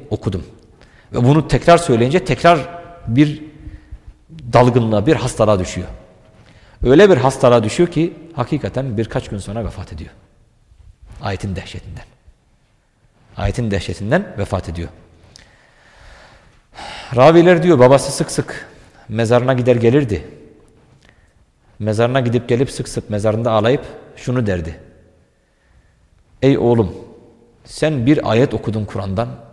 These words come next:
bunun dehşetinden ruhunu teslim ettin, vefat ettin. Biz yıllardır Kur'an okuyoruz, Kur'an'ı hatmediyoruz. Demek ki biz ahirete iman etmiyoruz.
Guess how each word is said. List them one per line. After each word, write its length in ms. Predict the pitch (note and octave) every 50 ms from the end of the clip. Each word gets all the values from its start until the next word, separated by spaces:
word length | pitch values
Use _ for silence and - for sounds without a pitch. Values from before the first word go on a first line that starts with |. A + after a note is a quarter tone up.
| _ _ _ _ _ _ _ - _ - - _ - G#2
bunun 280 | A#2 B2 B2+ A#2+ F#2
dehşetinden 560 | - E2 - - - - G#2+ G2+ G2+ A#2 B2 C3 B2+ - - - _ - -
ruhunu 260 | G2+ G#2 F#2+ A#2 A#2 A#2
teslim 360 | - A2 - - - G2+ F2+
ettin, 260 | E2+ - - G2+ F#2+
vefat 280 | F#2 - - G2 - G2
ettin. 220 | - - - - _ _ _ _ _ _ _ _ _ _ - - _ - -
Biz 180 | G#2 A2+ G#2+ G#2+
yıllardır 440 | A2 A2+ A2 B2+ C#3+ C#3 A#2+ A2 F#2 - -
Kur'an 220 | C3 D3 B2+ A#2+
okuyoruz, 400 | G#2+ - - G#2 F#2 - - - -
Kur'an'ı 260 | - A2+ G#2 G#2+ A2+
hatmediyoruz. 720 | G#2+ - B2+ - - G#2 F#2+ E2+ G#2+ A#2 A#2 - - - - - _ _ _ - _ _ _ _ _ _ _ -
Demek 280 | - - G3+ F#3+ - -
ki 100 | - A#2+
biz 100 | G#2+ G2
ahirete 420 | G#2 G#2 - - G2 G2+ - -
iman 240 | - G2 F2+ F#2 F#2
etmiyoruz. 500 | F#2+ E2+ - - F2+ - - - - -